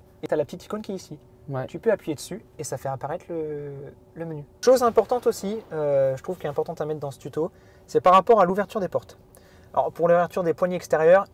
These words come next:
Speaker 1: il suffit de pousser sur la grosse partie, après le reste de la poignée sort, il suffit de tirer. Voilà, assez simple. Et après pour l'intérieur. Souvent les gens, euh,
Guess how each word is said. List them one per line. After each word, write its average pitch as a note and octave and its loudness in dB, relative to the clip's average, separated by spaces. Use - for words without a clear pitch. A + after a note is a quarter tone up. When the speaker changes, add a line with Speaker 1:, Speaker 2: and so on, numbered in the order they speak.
Speaker 1:
il D#3 -12
suffit E3+ -14
de - -14
pousser F3+ -10
sur - -6
la C#3+ 0
grosse D3+ -2
partie, E3 -8
après D#3 -4
le D3 -8
reste D3 -6
de C#3 0
la C3+ -4
poignée C3 -10
sort, E3+ -4
il - -20
suffit - -16
de - -20
tirer. B2 -12
Voilà, A2+ -8
assez A#2+ -14
simple. F#3+ -12
Et D#3 0
après C4 2
pour - -4
l'intérieur. D#3+ 0
Souvent A3+ 0
les C4 4
gens, G#3 -2
euh, D3+ 2